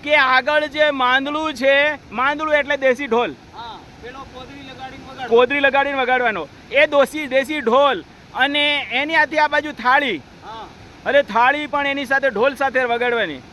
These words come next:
Speaker 1: અને આ કુંડું છે, એ પણ ઢોલ સાથે વગાડવાનું. મિત્રો, આપણને અવાજ કેવો આવે છે? કુંડા જેવો આવે છે?
Speaker 2: હા.
Speaker 1: પાણી પડે છે, કુંડા જેવો અવાજ આવે છે. અને આ કુંડું છે, એ મિત્રો, ખરેખર આ કુંડાવાળો ધોધ છે.
Speaker 2: અને એનથી ઉપર વાણિયા બજાર બી છે.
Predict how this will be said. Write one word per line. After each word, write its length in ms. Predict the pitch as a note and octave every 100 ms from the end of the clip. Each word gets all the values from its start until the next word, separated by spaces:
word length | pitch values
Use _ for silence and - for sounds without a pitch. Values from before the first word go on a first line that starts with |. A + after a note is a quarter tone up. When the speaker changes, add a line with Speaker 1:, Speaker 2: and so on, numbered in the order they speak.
| - -
Speaker 1:
અને 160 | D#4 E4
આ 100 | D#4+
કુંડું 420 | D#4+ E4 F4 E4+
છે, 120 | C#4+
એ 180 | C#4+ C#4+
પણ 200 | D4 C#4
ઢોલ 200 | A#3 B3+
સાથે 380 | B3 A3+ A#3 A#3 - - - -
વગાડવાનું. 500 | D3+ D#3+ D#3+ C#3+ B2+ - - -
મિત્રો, 380 | G#3 C4+ D4 C#4+
આપણને 440 | C4+ C4 C#4 C#4
અવાજ 340 | A3 A#3 B3+
કેવો 200 | B3+ B3+
આવે 240 | G#3+ D#3+ C#3
છે? 140 | C3 A2+ - - - - - - - -
કુંડા 260 | G#3+ A3+
જેવો 200 | G#3+ A3
આવે 200 | G3+ G#3+
છે? 80 | G#3+
Speaker 2:
હા. 180 | E3 - - - - - - - - - -
Speaker 1:
પાણી 340 | B3 D4 F4
પડે 340 | F4+ D#4 D4+ D4+
છે, 200 | D#4 D#4+
કુંડા 360 | C#4+ B3+ C#4
જેવો 260 | C4+ C4 C#4
અવાજ 400 | A#3 G#3+ B3 A#3+
આવે 320 | A3+ A3+ A3+
છે. 260 | A3 A3+ G#3+ - F3+
અને 160 | A3+
આ 80 | A#3
કુંડું 440 | G#3 G3 A3 A3+ G#3+
છે, 320 | G#3+ G#3+ F#3 - F#3+
એ 100 | F#3+
મિત્રો, 320 | F3+ G3 G3+
ખરેખર 420 | F#3+ G3 G3+ G3+
આ 80 | F3+
કુંડાવાળો 540 | F#3 E3+ F3 D#3+ D#3
ધોધ 300 | C#3 C#3 C3+
છે. 180 | C3+ B2+
Speaker 2:
અને 340 | - - -
એનથી 240 | C4 - C#4+
ઉપર 380 | C4+ - C#4+ C#4+
વાણિયા 380 | B3 B3+ C#4
બજાર 320 | C#4 C#4 C#4+ C#4+
બી 140 | C#4
છે. 180 | C4